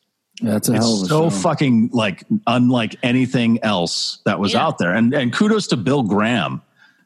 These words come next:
Speaker 2: for, you know, promoting shows like that.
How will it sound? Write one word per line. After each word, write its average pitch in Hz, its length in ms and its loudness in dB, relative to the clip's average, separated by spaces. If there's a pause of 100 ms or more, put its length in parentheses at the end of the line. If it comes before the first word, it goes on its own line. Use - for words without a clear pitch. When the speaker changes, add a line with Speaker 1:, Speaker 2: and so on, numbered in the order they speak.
(180)
Speaker 2:
for, 98 540 0 (100)
you 117 100 2
know, 80 160 0
promoting 151 460 0
shows 135 420 -2
like 80 240 -2
that. 62 340 -4